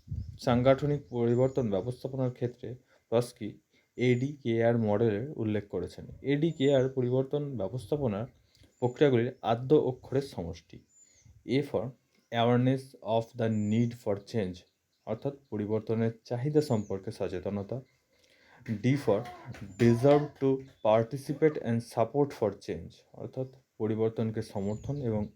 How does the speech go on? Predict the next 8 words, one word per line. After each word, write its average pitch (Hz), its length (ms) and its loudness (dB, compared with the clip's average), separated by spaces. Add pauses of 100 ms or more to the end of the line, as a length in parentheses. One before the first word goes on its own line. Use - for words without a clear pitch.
অংশগ্রহণের 107 760 -2
বাসনা। 92 440 -4 (1000)
K 139 140 0
comes 139 300 2
for 101 220 0 (540)
knowledge 123 580 4
on 110 140 -4
how 143 440 2